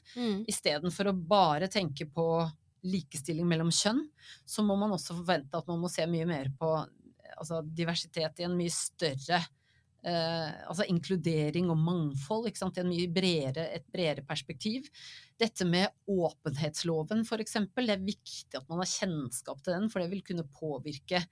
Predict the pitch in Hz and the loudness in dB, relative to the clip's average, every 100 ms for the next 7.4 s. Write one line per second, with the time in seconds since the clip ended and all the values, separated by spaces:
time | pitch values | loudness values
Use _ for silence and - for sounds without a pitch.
0 | _ _ _ _ 160 196 165 135 170 147 | _ _ _ _ 2 2 2 0 -2 -2
1 | 160 180 202 165 165 180 180 147 143 143 | 0 0 2 0 0 2 2 0 -2 -4
2 | 147 - 165 165 165 143 147 - 156 156 | -4 -4 -4 -2 -2 -2 -2 -4 -2 -2
3 | 147 - _ 208 170 165 151 143 165 151 | -4 -10 _ -6 -4 -2 -2 0 0 0
4 | 147 160 185 131 131 - 147 143 147 151 | -2 -2 -4 -6 -8 -8 -6 -4 -4 -4
5 | 143 170 - _ - - - - _ - | -2 -4 -6 _ -20 -20 -20 -20 _ 0
6 | 226 226 - 285 214 180 202 202 190 - | 2 2 4 6 6 6 4 2 -2 0
7 | 190 180 180 | 2 2 4